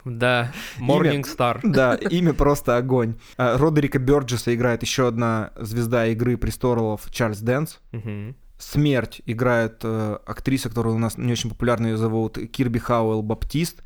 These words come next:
Speaker 2: Дженна Коулман, которую мы можем знать по множеству актерских ролей, например, той же "Королевы Виктории", играет Джоанну Константин. Потому что, как я слышал, у них были проблемы с правами на Джона Константина, поэтому они просто поменяли ему пол, и он стал Джоанной Константин.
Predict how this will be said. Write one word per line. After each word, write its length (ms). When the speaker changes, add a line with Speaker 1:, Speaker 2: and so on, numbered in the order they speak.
Speaker 2:
Дженна 440
Коулман, 580
которую 320
мы 160
можем 400
знать 260
по 80
множеству 1040
актерских 640
ролей, 540
например, 460
той 260
же 140
"Королевы 420
Виктории", 480
играет 420
Джоанну 720
Константин. 720
Потому 320
что, 140
как 100
я 60
слышал, 260
у 40
них 120
были 160
проблемы 480
с 60
правами 340
на 120
Джона 340
Константина, 560
поэтому 260
они 100
просто 280
поменяли 380
ему 180
пол, 340
и 220
он 160
стал 260
Джоанной 380
Константин. 680